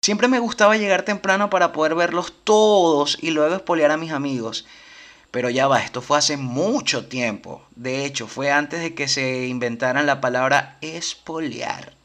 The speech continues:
que ahora la utilizan para todo. Lo cierto es que nos estamos preparando para una nueva era de entretenimiento tecnológico.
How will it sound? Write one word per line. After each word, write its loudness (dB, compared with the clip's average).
que -6
ahora -2
la 2
utilizan -4
para -4
todo. -10
Lo 2
cierto 0
es -4
que -2
nos -4
estamos -2
preparando 0
para 2
una -2
nueva 0
era 0
de 2
entretenimiento -6
tecnológico. -8